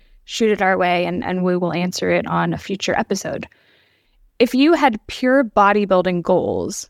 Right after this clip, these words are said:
are there any arguments against very slow eccentrics, maybe three seconds? According to the person who asked this question, it seems to be friendlier on the joints compared to a normal eccentric speed.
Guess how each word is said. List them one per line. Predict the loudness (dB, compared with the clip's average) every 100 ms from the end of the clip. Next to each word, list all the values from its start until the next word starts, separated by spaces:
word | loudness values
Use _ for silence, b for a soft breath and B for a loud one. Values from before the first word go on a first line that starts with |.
| _
are | 0
there | 2
any | 4 2 2
arguments | 2 2 -2 -2 -4
against | -6 -2 -2 -4 -10 -10
very | -2 2 4 2
slow | -2 -6 -2 2 2 0
eccentrics, | -2 -4 -4 -4 -4 -6 -8 -14 -14 -2
maybe | 0 2 0
three | -4 -6 0 0 0
seconds? | -2 -6 -4 -8 -8 -8 -8 -10 -18 b b b b b b _ -8
According | -6 -2 0 2 2
to | 0 0 0 -2 -4 _ -14
the | -10 -4
person | -2 -2 -4
who | 0
asked | 2 2
this | -2 -4
question, | -2 -2 -2 -2 0 -2 -4 -6
it | -8
seems | -4 -4 -4
to | -2
be | -4
friendlier | -6 -4 0 2 2 0 0 -2
on | 0 0
the | -2
joints | -4 -2 -2 -4 _ -16 -16 -16 _ _ _ -6
compared | -4 -2 0 0 0
to | -2
a | -2
normal | 0 -2 -2 -2 -4 -6
eccentric | -4 -6 -2 -4 -4 -6
speed. | -10 -4 -4 -4 -8